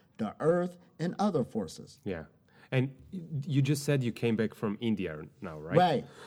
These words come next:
Speaker 1: Right.
Speaker 2: <clears throat> Now, in India, these things are much more common, right?
Speaker 1: Right. The people respect it more due to it's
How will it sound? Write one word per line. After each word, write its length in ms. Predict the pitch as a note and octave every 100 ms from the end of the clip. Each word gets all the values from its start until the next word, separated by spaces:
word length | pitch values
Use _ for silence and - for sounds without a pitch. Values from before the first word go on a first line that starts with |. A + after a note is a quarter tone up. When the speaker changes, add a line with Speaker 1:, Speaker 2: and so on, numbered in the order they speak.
| -
Speaker 1:
Right. 360 | F3 - - -
Speaker 2:
<clears throat> 140 | -
Now, 220 | B2 A#2+ -
in 180 | A#2 A#2
India, 640 | B2 D3+ D3+ A#2 E2 E2+ - - - G#2
these 340 | A#2 D3+ C#3
things 380 | - B2+ B2+ A2
are 200 | G#2 G2
much 320 | F#2+ A2+ C3+
more 140 | A2 G2
common, 420 | - C3+ F2 D2+
right? 220 | D#2 A#2+ - -
Speaker 1:
Right. 240 | E3 D3
The 100 | A#2
people 380 | A#2 G#3 A3 F3
respect 560 | C#3 C3 - F#3+ G3 -
it 140 | B2
more 280 | A#2+ A#2 A2+
due 340 | G2+ G2 F#3+ F#3
to 300 | - B2 A#2+
it's 140 | A#2